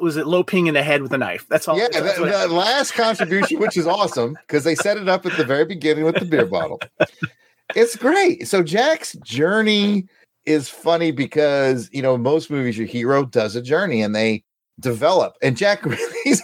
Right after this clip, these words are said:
Speaker 2: pretty much the same guy at the end as at the beginning. I'd be remiss if I didn't mention something that Jason and I talked about. We were talking about Jack Burton the other night. How funny it is when two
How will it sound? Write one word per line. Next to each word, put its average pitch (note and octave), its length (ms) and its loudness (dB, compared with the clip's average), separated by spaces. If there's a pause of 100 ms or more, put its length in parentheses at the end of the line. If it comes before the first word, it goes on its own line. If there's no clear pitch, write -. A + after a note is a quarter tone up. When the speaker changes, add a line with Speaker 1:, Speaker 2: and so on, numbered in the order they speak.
Speaker 2:
pretty A#4 340 -2
much - 220 -14 (100)
the F4 120 2
same B3+ 480 -2
guy G3 480 2 (440)
at F3+ 140 4
the F3+ 180 2
end F3+ 240 4
as D3+ 100 2
at D#3 140 2
the C#3 60 -16
beginning. C#3 360 -2
I'd C#3 120 2
be C#3 80 -2
remiss C#3+ 440 0
if D#3 80 -4
I D#3 100 4
didn't C#3 180 0
mention B2+ 280 -2
something B2 300 0
that F#2+ 80 -8
Jason A#2 300 2
and - 20 2
I G2 40 0
talked G#2 280 0
about. F#2+ 180 0
We A2 60 0
were G2+ 60 -2
talking G#2 220 2
about F#2+ 200 -2
Jack F#2 280 0
Burton F#2 260 -4
the F#2 80 -2
other F2+ 180 0
night. F#2+ 240 0 (400)
How D#3+ 220 2
funny F3+ 380 2
it D3+ 80 4
is C3+ 200 2
when A2 180 0
two F#3 640 -2